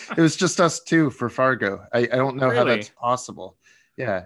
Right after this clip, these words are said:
Speaker 1: just us two in the back of the theater. So we could have
Speaker 2: I,
Speaker 1: been
Speaker 2: I'm
Speaker 1: talking the whole time, and we kept perfectly silent, which I think is a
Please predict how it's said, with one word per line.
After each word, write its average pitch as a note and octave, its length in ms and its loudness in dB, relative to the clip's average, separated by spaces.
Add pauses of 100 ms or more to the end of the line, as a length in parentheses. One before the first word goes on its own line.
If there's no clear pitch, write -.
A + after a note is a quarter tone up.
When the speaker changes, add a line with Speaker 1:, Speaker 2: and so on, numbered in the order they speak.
(160)
Speaker 1:
just - 220 -10
us D#3+ 180 -4
two D#3 180 0
in C3+ 80 0
the A#2 60 -4
back A2+ 200 0
of A2 100 -12
the - 40 -20
theater. G#2 380 -4
So D3+ 160 -4
we E3 100 2
could F3 140 2
have F3 80 -4
Speaker 2:
I, F3 40 -4
Speaker 1:
been D3 120 -8
Speaker 2:
I'm - 60 -6
Speaker 1:
talking C3+ 340 -4
the C3+ 80 -2
whole C3 100 -2
time, C#3+ 320 -2 (360)
and C#3 100 -4
we D3 80 2
kept D3+ 260 -2
perfectly C#3+ 480 -2
silent, A2+ 540 -4
which B2 180 -6
I C3+ 60 0
think B2+ 180 -6
is C#3+ 140 -6
a A#2+ 180 0